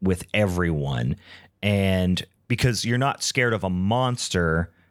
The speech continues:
or scared of the unknown or scared of the dark or scared, or, or scared of your own, you know, paranoia, it's like,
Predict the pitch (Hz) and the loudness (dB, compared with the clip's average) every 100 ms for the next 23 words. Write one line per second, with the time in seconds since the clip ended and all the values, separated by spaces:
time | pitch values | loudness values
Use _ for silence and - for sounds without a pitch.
0 | _ _ _ _ _ _ 120 117 - 127 | _ _ _ _ _ _ -2 0 0 0
1 | 113 110 95 - 95 107 98 95 104 117 | 2 2 -2 -6 -2 0 2 2 2 0
2 | 113 107 101 101 - 92 - 101 90 87 | 0 0 0 -2 -2 -2 0 0 0 -2
3 | 80 - 110 104 98 - - 95 90 - | -4 -2 0 0 -2 -6 -6 -2 -2 0
4 | 101 98 92 92 87 92 87 - 104 98 | 0 0 0 -2 0 0 0 0 0 2
5 | 92 90 82 - 104 101 110 110 101 80 | 2 0 -2 0 0 0 0 2 2 0
6 | - - 98 82 76 - 123 110 101 123 | -6 0 2 2 -2 -2 0 0 0 0
7 | 113 95 87 - - - - _ _ _ | 0 2 0 -4 -18 -20 -20 _ _ _
8 | _ _ 131 - 135 120 101 - | _ _ -4 -2 0 0 0 -4